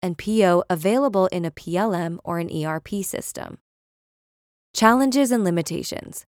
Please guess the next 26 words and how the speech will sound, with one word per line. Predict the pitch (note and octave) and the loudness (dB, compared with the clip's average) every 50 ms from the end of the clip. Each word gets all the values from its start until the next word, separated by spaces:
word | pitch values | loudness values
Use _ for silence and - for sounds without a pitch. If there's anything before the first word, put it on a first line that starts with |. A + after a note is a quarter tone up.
| _ _ _ _ _ _ _ - | _ _ _ _ _ _ _ 0
As | A#3+ A3+ | 2 2
material | B3 C4 B3+ - - C#4 D4 D#4+ E4+ F#4 F#4+ F4+ | 4 2 2 2 0 0 2 4 4 4 2 0
traceability | - - G3+ F#3+ F#3 - - G3 E3+ E3 D#3+ D#3+ E3 D#3+ E3 E3 E3+ - - | -2 -2 -2 -2 -2 -2 -4 -4 -2 -2 -2 -2 -2 -2 -2 -4 -4 -4 -4
requires | F#3 F#3 - - G#3 G#3 G#3+ G#3+ G3+ - | -6 -6 -2 0 0 2 2 0 0 -2
collaboration | - - F3+ F3 F3 F#3 G3+ A3 A#3+ A#3 A3+ G#3+ - G#3 G3 | -4 -4 0 2 4 4 4 4 2 4 4 2 2 0 -2
with | F#3 F3+ - | -4 -4 -6
suppliers | - - F3 - - - B3 B3+ G#3 F3+ E3 D#3+ D#3+ D#3 - | -8 -10 -10 -8 -2 2 4 4 6 4 4 2 0 -2 -4
to | - - E3+ | -8 -10 -10
document | - - A#3 B3 A#3+ - - - C#4 D4 C4+ - | -2 0 0 0 0 0 -4 -2 -2 -2 -2 -2
the | B3+ | -2
materials | A3+ A3+ G3+ - - F#3 E3+ E3 E3+ E3+ E3 E3 D#3+ - | -2 -2 -4 -4 -4 -2 0 2 2 2 0 -2 -4 -6
going | - E3+ D#3+ D#3+ E3 E3 - | -4 -2 0 0 0 -2 -4
into | - E3 E3 D#3 - E3+ | -4 -6 -4 -4 -6 -6
the | D#3+ E3 | -6 -6
manufacturing | D#3+ D#3+ D#3+ D#3 D#3 D#3 - - A#3 C4 B3 - - F3 E3 D#3+ | -6 -4 -4 -4 -6 -6 -2 0 0 0 0 -2 -6 -6 -6 -6
process | - - E3 D#3+ D#3+ - E3+ D#3+ D#3+ - | -4 -4 -4 -4 -2 -4 -6 -6 -6 -6
of | - E3+ D#3+ | -8 -10 -10
a | D3+ | -12
product, | - - A#3+ C4 A3+ F3 E3+ E3 - - - - _ _ _ _ _ _ _ _ _ _ _ | -2 2 4 4 4 4 2 -2 -4 -12 -20 -20 _ _ _ _ _ _ _ _ _ _ _
brands | - B3 C4 D4+ E4 D4 D4 | 2 4 6 6 4 2 0
need | D#4 D#4+ - | 0 0 2
to | E4 D4 | 2 0
have | A3 A3 G3 F#3 F#3 - | 2 4 4 4 4 2
a | - F3+ | 0 -2
direct | - F3 E3 E3+ A3 B3+ C4+ - - D#4 | -2 -2 -2 0 0 0 0 -2 -6 -6
relationship | E4 D#4 B3 G3 E3+ E3 - - E3+ E3 - E3 E3 D#3+ | -4 -2 0 0 0 0 -2 -6 -6 -6 -6 -6 -6 -6